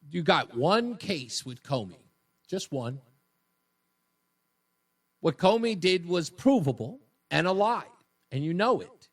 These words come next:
So trying to say, like, Oh, the sky is falling, Comey got an indictment. Please. Please. Half, this is barely, this is barely a smidgen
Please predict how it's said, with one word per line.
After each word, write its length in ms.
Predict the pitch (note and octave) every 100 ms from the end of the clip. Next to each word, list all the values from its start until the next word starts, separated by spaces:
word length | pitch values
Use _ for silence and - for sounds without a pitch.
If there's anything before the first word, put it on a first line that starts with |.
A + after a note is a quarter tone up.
| _ _ _ _ _ _ _ _ _
So 200 | - G3+
trying 420 | F#3 - A#3 C#4 B3
to 120 | A#3
say, 260 | - A3+
like, 220 | G3+ G3 F3
Oh, 240 | D4 G#4
the 120 | F#4 D4
sky 400 | - F#4+ G#4 G#4
is 180 | F4
falling, 560 | - - E4 D#4 B3+ A3
Comey 360 | C#4 D#4+ F#4 E4
got 200 | E4+ F4
an 100 | E4
indictment. 760 | D#4 D4+ E4 D#4+ A#3+ F3+ A2+ - _ _ -
Please. 760 | G#2 G2 G2+ G2+ G2+ - - _ _ _ _ _ _ _ _ _ _ _ _ _ -
Please. 720 | A#2 F#2+ F2+ F2+ F2 F2 - - _ _ _ _ _ _ _ _ _ _ _ _ _ _ _ _ _
Half, 560 | - B3 A3 A2 -
this 200 | - G#3
is 120 | B3 G#3
barely, 420 | - C4 B3 G3
this 280 | E3+ C#4 -
is 140 | A3
barely 360 | - B3+ A#3+ G3
a 40 |
smidgen 760 | D#3+ - B3+ F4 E4+ D#3 A#2